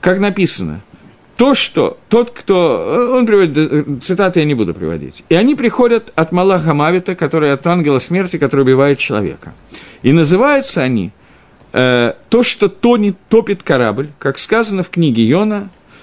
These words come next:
что это Яцер Гара, который соблазняет человека с самого начала».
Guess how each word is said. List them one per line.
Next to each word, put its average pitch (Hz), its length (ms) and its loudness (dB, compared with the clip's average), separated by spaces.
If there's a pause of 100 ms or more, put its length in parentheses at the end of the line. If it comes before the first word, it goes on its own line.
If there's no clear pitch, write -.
что - 200 0
это 175 160 2
Яцер 135 300 2
Гара, 131 320 2
который 147 420 -2
соблазняет 143 880 0
человека 147 640 0
с - 60 -10
самого 135 400 -2
начала». 110 480 -6